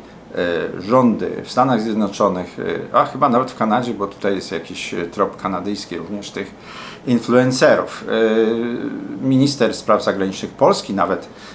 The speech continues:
e, tak zawiesił głos, dał do zrozumienia na X, że na tej liście tych influencerów są jakieś polskie nazwiska,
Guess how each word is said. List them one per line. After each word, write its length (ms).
e, 200
tak 260
zawiesił 500
głos, 340
dał 180
do 80
zrozumienia 640
na 320
X, 500
że 460
na 180
tej 300
liście 800
tych 220
influencerów 680
są 180
jakieś 400
polskie 380
nazwiska, 680